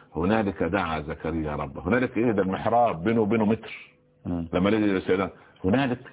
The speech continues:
Speaker 1: بعد
Speaker 2: آه.
Speaker 1: الأمنية.
Speaker 2: استبعد الشيء.
Speaker 1: بعد الأمنية.
Speaker 2: استبعد معناه.
Speaker 1: أنا معقول أنا بعد ما ستة وثمانين سنة وامرأتي عاقر، أنا هنالك دعا زكريا،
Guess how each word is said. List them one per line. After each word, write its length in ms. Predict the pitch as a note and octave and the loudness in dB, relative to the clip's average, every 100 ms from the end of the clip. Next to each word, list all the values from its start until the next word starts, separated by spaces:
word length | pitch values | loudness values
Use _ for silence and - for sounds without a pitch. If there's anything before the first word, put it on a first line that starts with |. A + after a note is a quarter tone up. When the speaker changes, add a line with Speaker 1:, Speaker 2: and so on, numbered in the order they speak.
| - - | -20 -16
Speaker 1:
بعد 320 | - A2 A2+ G2 | -2 0 2 0
Speaker 2:
آه. 40 | |
Speaker 1:
الأمنية. 400 | E2 F2+ G2 E2+ | -2 0 0 -2
Speaker 2:
استبعد 560 | - - B2 A2+ F2+ E2 | -8 -4 -2 0 0 -4
الشيء. 540 | E2 - G#2+ F#2 F#2 | -6 -2 0 0 2
Speaker 1:
بعد 180 | B2 G#2 | 2 0
الأمنية. 420 | F2 F2 G#2 F2+ | -4 -2 -4 -4
Speaker 2:
استبعد 340 | - E2 F2+ | -6 -2 -2
معناه. 220 | F2 D#2+ D#2+ | 0 0 0
Speaker 1:
أنا 80 | |
معقول 360 | F2+ F2+ - B2 | 0 -2 0 0
أنا 120 | G#2+ | 2
بعد 280 | G2 G#2 F2+ | 0 -2 -4
ما 220 | F2 E2 | -4 -4
ستة 240 | D#2+ G#2+ F2+ | -4 -2 -2
وثمانين 340 | - E2+ G2+ | -2 -2 -4
سنة 340 | - G2+ G2+ | -2 -4 -2
وامرأتي 420 | D#2 D#2+ G2 G2 D#2 | -4 -2 -2 -2 -6
عاقر، 360 | F2+ G#2+ - - - - | -4 -4 -8 -14 -16 -6
أنا 180 | F#2 G2+ - - | -4 -4 -8 -2
هنالك 360 | G#2 B2 A2 | 0 0 0
دعا 260 | F2+ F#2 F2+ | -2 -2 -4
زكريا، 380 | D#2+ D#2+ D#2+ | -8 -6 -6